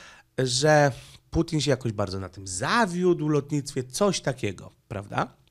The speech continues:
Także, drodzy państwo, już, nawet jeśli go nie zlikwidują,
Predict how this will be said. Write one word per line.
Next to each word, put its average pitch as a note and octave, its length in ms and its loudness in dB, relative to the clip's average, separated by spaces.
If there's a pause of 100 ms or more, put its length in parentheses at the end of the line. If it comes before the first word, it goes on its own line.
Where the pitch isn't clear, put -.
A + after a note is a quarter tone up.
(340)
Także, C#3 300 2 (400)
drodzy C3+ 160 -10
państwo, E3+ 480 0
już, C3+ 460 -2 (220)
nawet C3+ 220 -2
jeśli E3 180 -4
go E3+ 80 -2
nie E3+ 100 -2
zlikwidują, C#3 640 -6